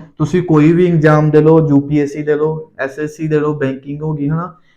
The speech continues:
ਕਿਸੇ ਵੀ ਗੌਰਮੈਂਟ ਐਗਜ਼ਾਮ ਦੇ ਵਿੱਚ ਚਲ ਜਾਓ, ਕਲਾਈਮੇਟ ਤੁਹਾਨੂੰ ਪੁੱਛਿਆ ਹੀ ਜਾਊਗਾ, ਠੀਕ ਆ। ਭਾਵੇਂ ਤੁਸੀਂ ਆਰਮੀ, ਨੇਵੀ, ਕਿਸੇ ਵੀ ਚਲ ਜਾਓ, ਇਹ ਚੀਜ਼ ਤੁਹਾਨੂੰ ਪੁੱਛੀ ਹੀ ਜਾਊਗੀ ਕਲਾਈਮੇਟ, ਠੀਕ ਆ। ਕਲਾਈਮੇਟ ਕੀ ਆ, ਕਲਾਈਮੇਟ ਚੇਂਜ ਕੀ ਆ, ਹਨਾ। ਫਾਸਲ ਫਿਊਲ,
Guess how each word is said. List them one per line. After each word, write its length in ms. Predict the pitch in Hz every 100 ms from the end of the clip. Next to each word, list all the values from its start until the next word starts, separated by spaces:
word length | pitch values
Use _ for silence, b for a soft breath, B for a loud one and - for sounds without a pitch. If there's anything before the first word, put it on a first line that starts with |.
| _ -
ਕਿਸੇ 280 | 143 143 170
ਵੀ 100 | 180
ਗੌਰਮੈਂਟ 340 | 156 156 156
ਐਗਜ਼ਾਮ 420 | 160 151 151 151
ਦੇ 80 | 151
ਵਿੱਚ 180 | 165 156
ਚਲ 240 | - 143
ਜਾਓ, 100 | 143 175
ਕਲਾਈਮੇਟ 500 | 170 147 156 165 -
ਤੁਹਾਨੂੰ 220 | 165 160
ਪੁੱਛਿਆ 340 | 147 139 165
ਹੀ 160 | 151 170
ਜਾਊਗਾ, 460 | 160 139 135 123 - _ _ _
ਠੀਕ 100 | 139
ਆ। 40 | 147
ਭਾਵੇਂ 200 | 160 156
ਤੁਸੀਂ 240 | 151 151
ਆਰਮੀ, 360 | 143 139 139 143
ਨੇਵੀ, 340 | 143 139 135 139
ਕਿਸੇ 260 | 139 143
ਵੀ 120 | 156
ਚਲ 200 | 160 135
ਜਾਓ, 300 | 131 151 165 b b b b
ਇਹ 140 | 147
ਚੀਜ਼ 200 | 156 165
ਤੁਹਾਨੂੰ 200 | 156 165
ਪੁੱਛੀ 280 | 151 135 170
ਹੀ 160 | 156 160
ਜਾਊਗੀ 300 | 160 151 147
ਕਲਾਈਮੇਟ, 440 | 143 131 135 123
ਠੀਕ 580 | 127 - _ _ - 151
ਆ। 20 |
ਕਲਾਈਮੇਟ 420 | 151 139 139 156 156
ਕੀ 260 | 139 139
ਆ, 80 | 156
ਕਲਾਈਮੇਟ 420 | 147 139 139 143
ਚੇਂਜ 300 | - 131 131
ਕੀ 200 | 131 147
ਆ, 140 | 151 151
ਹਨਾ। 200 | 151 185 b b b b -
ਫਾਸਲ 480 | 165 160 170 160 156
ਫਿਊਲ, 360 | 139 - 135 127